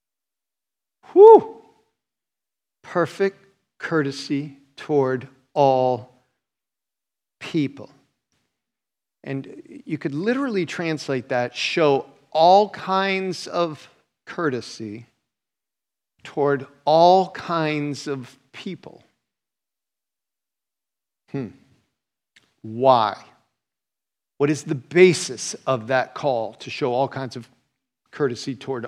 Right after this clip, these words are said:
all kinds of people? Look at verse three. "For we ourselves were once foolish, disobedient,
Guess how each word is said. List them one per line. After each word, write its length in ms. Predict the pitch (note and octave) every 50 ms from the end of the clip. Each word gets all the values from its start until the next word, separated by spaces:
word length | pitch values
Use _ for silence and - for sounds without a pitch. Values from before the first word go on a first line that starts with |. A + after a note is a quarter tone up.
| - -
all 160 | D3 B2 B2
kinds 360 | - - C3 B2 A#2 G#2 -
of 140 | C3+ C3+ _ -
people? 320 | - C#3+ C3 - - - _ _ _ _ _ _ _ _ _ _ _ _ _ _ _ _
Look 120 | - C#3+ C3
at 60 | C3+
verse 280 | A2+ C#3 C3+ C3+ - -
three. 280 | - C3 A#2 - - _ _ _ _ _ _ _ _ _ _ _ _ _ _ _ _ _ _ _
"For 180 | _ - C#3 B2+
we 240 | A2+ A#2 C#3+ D3+ D#3
ourselves 760 | E3 E3 - - - D3+ B2+ A#2+ A#2+ A#2+ A2+ - - - C3
were 140 | C3 B2
once 400 | A#2+ A2+ B2 C3 C3 B2 A2+ -
foolish, 840 | - - - C3 B2+ B2 A#2 A2+ G#2 - - - - - - - _ _ _ _ _ _ _ _ _ _ -
disobedient, 800 | B2 A2 - - B2+ A#2+ G#2+ B2 B2 A#2+ A#2 A#2+ A#2 G#2+ G#2+